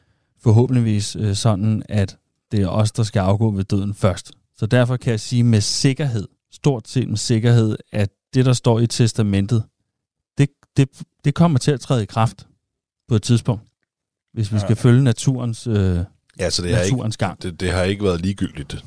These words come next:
Speaker 3: det jeg har gjort.
Speaker 1: Nej, og der vil det
Speaker 3: Eller
Speaker 1: være
Speaker 3: kommer til at
Speaker 1: sådan,
Speaker 3: være.
Speaker 1: og det, der står netop i forhold til testamentet, og det, og jeg siger det kun, fordi, Magnus, du nævner det omkring skilsmisse og det omkring dødsfald.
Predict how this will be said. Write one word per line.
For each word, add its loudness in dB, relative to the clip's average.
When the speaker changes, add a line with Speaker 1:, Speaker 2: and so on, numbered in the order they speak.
Speaker 3:
det 0
jeg 0
har -2
gjort. -8
Speaker 1:
Nej, -4
og -8
der 4
vil 2
det 2
Speaker 3:
Eller 0
Speaker 1:
være -2
Speaker 3:
kommer -4
til -2
at 2
Speaker 1:
sådan, 0
Speaker 3:
være. -4
Speaker 1:
og -4
det, 2
der 2
står -2
netop 2
i 2
forhold 0
til -10
testamentet, 0
og -6
det, 2
og -4
jeg 4
siger 2
det 2
kun, 2
fordi, -2
Magnus, 0
du -2
nævner 4
det 0
omkring 0
skilsmisse 0
og 0
det 0
omkring -2
dødsfald. -4